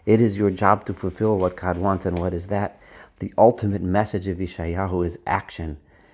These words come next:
And whenever he tells us what God wants, it is to properly treat and care for the people who need it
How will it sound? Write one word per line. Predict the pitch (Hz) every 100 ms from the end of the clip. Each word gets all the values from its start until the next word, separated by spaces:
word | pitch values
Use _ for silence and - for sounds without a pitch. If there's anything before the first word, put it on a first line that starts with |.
| _ _ _ _
And | 92 90
whenever | 92 104 110
he | 107
tells | 98 107 101
us | 95
what | 98 95
God | 92 90
wants, | 92 95 92 -
it | 85
is | 85
to | -
properly | 90 - 98 - 98 98
treat | - 92 90
and | 92 90
care | - 90
for | - 90
the |
people | 90 87 90 87
who | 92
need | 87 90
it | 87 -